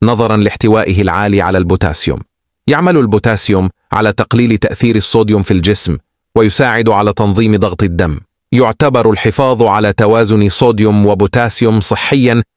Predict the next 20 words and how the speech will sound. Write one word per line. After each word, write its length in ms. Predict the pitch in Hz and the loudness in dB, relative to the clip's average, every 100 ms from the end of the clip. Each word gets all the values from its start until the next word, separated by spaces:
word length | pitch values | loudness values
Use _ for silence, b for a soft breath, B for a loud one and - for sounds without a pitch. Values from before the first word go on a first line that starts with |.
| _ - | _ 0
مهمًا 420 | 120 123 147 135 | 2 2 2 2
للأشخاص 680 | 131 110 92 - 123 113 | 2 0 0 -2 -2 0
الذين 380 | 113 101 98 117 | 0 2 2 0
يعانون 680 | 107 104 98 104 110 110 101 | 2 2 2 2 2 2 2
من 120 | 101 | 2
ارتفاع 520 | 95 - 92 113 92 | 0 -2 -2 0 0
ضغط 280 | 95 95 85 | -2 -2 -2
الدم، 380 | 87 98 90 76 _ _ | -2 0 -2 -4 _ _
حيث 260 | - 113 101 | -4 -2 2
يعمل 420 | 113 110 107 104 | 2 2 0 2
البوتاسيوم 680 | 104 95 101 117 107 110 98 | 2 0 0 0 0 0 2
على 260 | 90 104 98 | 0 0 -2
تقليل 480 | 104 - 117 110 | -4 -2 0 0
تأثير 380 | 104 117 - 113 | 0 -2 0 0
الصوديوم 540 | 98 - 131 110 110 107 _ _ 113 | 0 2 2 2 0 0 _ _ -2
الذي 360 | 120 113 123 | 0 2 2
يزيد 320 | 117 104 127 | 2 2 2
من 220 | 123 110 104 | 2 2 2
ضغط 240 | 104 90 | 0 -2
الدم. 340 | 90 87 85 | -2 -2 -4